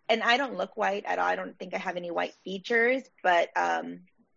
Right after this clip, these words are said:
but they would say, "Okay, well, she doesn't look, um,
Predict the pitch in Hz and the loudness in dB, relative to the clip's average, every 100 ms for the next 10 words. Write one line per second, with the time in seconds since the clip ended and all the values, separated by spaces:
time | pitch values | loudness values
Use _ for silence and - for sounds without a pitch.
0 | _ _ _ _ _ _ _ 180 196 202 | _ _ _ _ _ _ _ 0 2 4
1 | 202 190 196 185 - 190 196 208 226 185 | 2 4 2 2 -2 2 4 2 2 2
2 | 185 180 180 - - 240 247 240 220 214 | 6 6 4 -2 -4 0 2 2 2 0
3 | 208 - _ _ _ 185 175 170 165 | 0 -8 _ _ _ 2 4 2 -2